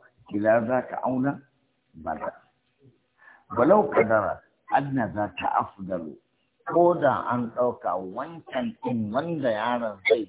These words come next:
gudu daga gare shi ya fi wannan. فأي منفعة في فضيلته. Menene fa'ida a fifikansa إذا لم يحصل للولد به منفعة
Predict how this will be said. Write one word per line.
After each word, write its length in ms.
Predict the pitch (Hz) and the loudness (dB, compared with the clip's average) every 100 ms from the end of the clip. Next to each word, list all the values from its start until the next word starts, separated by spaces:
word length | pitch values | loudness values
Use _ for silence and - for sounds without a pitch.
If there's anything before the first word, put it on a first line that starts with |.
| _ - | _ -6
gudu 200 | 139 131 | -4 -4
daga 280 | 98 90 92 | -4 -6 -8
gare 300 | 78 95 101 | -8 -8 -8
shi 220 | - 82 | -10 -8
ya 180 | 82 82 - | -4 -4 -4
fi 40 | |
wannan. 400 | 85 92 95 82 - _ _ _ _ _ _ _ _ _ _ - | -4 -4 -4 -10 -12 _ _ _ _ _ _ _ _ _ _ -12
فأي 460 | - - 156 156 151 | -8 0 2 4 4
منفعة 640 | 117 120 - - - - 92 80 _ _ _ _ | 2 -2 -4 -4 -4 -4 -8 -14 _ _ _ _
في 520 | 117 120 107 95 85 - _ _ | -2 0 0 -2 -8 -14 _ _
فضيلته. 800 | - 98 85 104 101 107 90 73 71 80 _ _ _ _ | -6 -6 -2 0 0 -2 -6 -12 -14 -18 _ _ _ _
Menene 800 | 90 98 101 113 156 185 151 107 | -10 -8 -4 -4 -4 -4 -6 -6
fa'ida 520 | 113 107 - 113 110 | -6 -8 -8 -10 -6
a 360 | 104 - 82 - | -6 -6 -8 -8
fifikansa 920 | 98 92 127 147 - 95 95 80 78 - _ _ _ _ | -10 -8 -6 -6 -4 -8 -8 -8 -8 -10 _ _ _ _
إذا 400 | 98 87 95 92 | -8 -6 -4 -4
لم 360 | 90 98 101 90 | -4 -4 -6 -6
يحصل 560 | 87 87 87 - 95 87 | -10 -12 -12 -12 -14 -14
للولد 720 | 87 87 85 76 92 87 82 | -12 -10 -10 -10 -10 -10 -12
به 300 | 78 82 87 78 80 | -14 -16 -20 -20 -14
منفعة 580 | 90 87 78 - - | -8 -8 -8 -6 -6